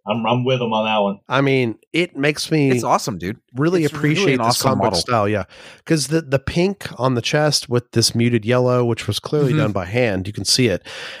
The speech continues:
Speaker 2: And then you've got elements like the black leather and the gold. I really like his use of the gold for the severed head on the As-, the optional
Speaker 3: Yeah, it
Speaker 2: Asgardian
Speaker 3: really pops.
Speaker 2: head on the, on the bottom. Didn't have to do a gold head there, but he did gold head.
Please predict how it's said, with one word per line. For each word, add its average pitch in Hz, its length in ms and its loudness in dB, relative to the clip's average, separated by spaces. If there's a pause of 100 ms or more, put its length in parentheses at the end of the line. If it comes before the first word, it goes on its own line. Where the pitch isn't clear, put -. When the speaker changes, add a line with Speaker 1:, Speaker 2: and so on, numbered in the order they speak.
Speaker 2:
And 123 220 0
then 147 220 0
you've 127 140 0
got 123 280 2
elements 117 600 2
like 110 360 0
the 104 260 2 (100)
black 123 360 0
leather 110 560 0 (340)
and 117 200 0
the 117 80 -2
gold. 113 720 0
I 110 160 -2
really 143 240 0
like 165 140 2
his 123 160 2
use 131 200 2
of 123 60 -2
the 113 80 0
gold 120 320 0
for 127 160 0
the 110 100 -2
severed 117 400 2
head 139 520 -2 (100)
on 110 120 0
the 110 100 4
As-, 113 320 2
the 117 140 0
optional 117 380 0
Speaker 3:
Yeah, 107 160 0
it 110 60 4
Speaker 2:
Asgardian 113 420 0
Speaker 3:
really 127 220 2
pops. 98 360 0
Speaker 2:
head 135 200 2
on 135 140 2
the, 131 80 2 (180)
on 123 180 2
the 123 80 0
bottom. 143 380 -2 (240)
Didn't 131 160 0
have 127 280 -2
to 127 60 -6
do 135 60 2
a 139 60 0
gold 147 200 0
head 156 200 0
there, 165 100 2
but 135 100 -10
he 101 60 0
did 107 200 -6
gold 117 180 -2
head. 131 240 -2